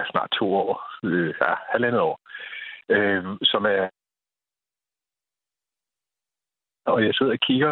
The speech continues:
og tænker, "Hvad fanden skal jeg gøre?" Og det kan heller ikke nytte noget at gå ud og søge selskab og så videre, for det, det hjælper ikke noget. Det er ikke gået op for mig. Og det har jeg jo vidst i mange år, men altså, det der med at lære sig selv at kende, tror jeg, betyder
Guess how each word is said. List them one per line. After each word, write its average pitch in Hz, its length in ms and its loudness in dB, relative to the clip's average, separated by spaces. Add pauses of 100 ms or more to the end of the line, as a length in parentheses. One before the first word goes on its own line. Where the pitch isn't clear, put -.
og 110 80 -2
tænker, 117 200 -6
"Hvad 107 200 -8
fanden 131 180 0
skal - 180 0
jeg 101 180 4 (160)
gøre?" 113 200 4 (160)
Og 101 80 4 (440)
det - 80 -8
kan 107 100 4
heller 139 160 2
ikke - 120 -2
nytte 123 140 0
noget 120 140 4
at 127 100 -4
gå 110 120 2
ud 131 120 -2
og - 100 -2
søge 110 160 2 (100)
selskab 107 420 -2
og 101 80 -4
så - 80 0
videre, 107 220 2
for 120 60 -6
det, - 160 -4
det 113 140 2
hjælper 117 220 2
ikke 107 180 -4
noget. 104 200 0
Det - 60 -2
er 117 100 4
ikke - 140 -4
gået 123 200 0
op - 180 -6
for 214 180 4
mig. 139 80 2 (520)
Og - 100 4
det - 80 2
har 104 60 6
jeg 104 120 4
jo 87 100 -2
vidst 107 180 -4
i 101 160 2
mange 98 160 2
år, 95 260 2
men 101 120 2
altså, - 240 -2 (300)
det 127 100 2
der 151 120 2
med 123 220 2
at 120 60 -2
lære 113 220 0
sig 113 160 0
selv 135 140 0
at 147 140 -4
kende, 127 200 0
tror - 200 0
jeg, 120 100 2
betyder 139 420 0